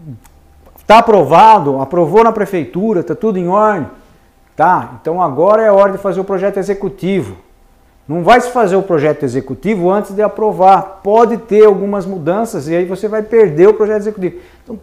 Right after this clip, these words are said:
tudo isso são passo a passo de uma experiência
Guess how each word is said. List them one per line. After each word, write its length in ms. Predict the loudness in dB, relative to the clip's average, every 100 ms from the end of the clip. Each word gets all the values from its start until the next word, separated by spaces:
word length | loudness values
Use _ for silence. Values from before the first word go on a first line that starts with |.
| -8
tudo 360 | -6 -2 -2
isso 340 | 0 -2 -4 -12
são 260 | -10 -10
passo 380 | -4 -4 -4 -6
a 60 | -6
passo 360 | 0 0 -2
de 100 | -8
uma 160 | -8 -6
experiência 1040 | -8 -6 -4 -2 -2 -2 -2 -6 -10 -10